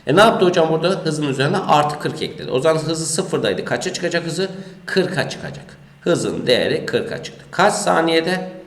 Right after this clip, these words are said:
İki saniyede. Peki iki ile dört arasında ne yaptı? O hızın üzerine bir, oradaki hızın üzerine bir artı yirmi daha ekledi. E, hızı şu anda kırktı. O zaman artı yirmi daha eklerse hızı kaça çıkacaktır?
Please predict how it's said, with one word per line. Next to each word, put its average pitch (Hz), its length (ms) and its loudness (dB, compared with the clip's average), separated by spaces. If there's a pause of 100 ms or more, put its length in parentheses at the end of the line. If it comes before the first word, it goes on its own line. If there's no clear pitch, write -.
(460)
İki 139 240 -6
saniyede. - 500 -12 (920)
Peki 180 200 0
iki 247 220 -2
ile 240 160 8
dört 185 220 6
arasında 131 320 0
ne 123 60 2
yaptı? - 320 0
O 202 180 8
hızın 196 240 4
üzerine 180 440 2
bir, - 100 -4
oradaki 180 320 2
hızın 185 160 -2
üzerine 180 300 0
bir 170 140 -2
artı 156 320 0
yirmi 165 280 2
daha 135 220 4
ekledi. - 400 -4
E, - 80 -8
hızı 135 260 -2
şu - 140 0
anda 156 240 -2
kırktı. 107 420 0 (360)
O 123 100 4
zaman 165 220 4
artı 139 320 4
yirmi 170 180 2
daha 170 180 4
eklerse 160 400 0
hızı 156 180 -4
kaça 156 300 -4
çıkacaktır? - 480 -4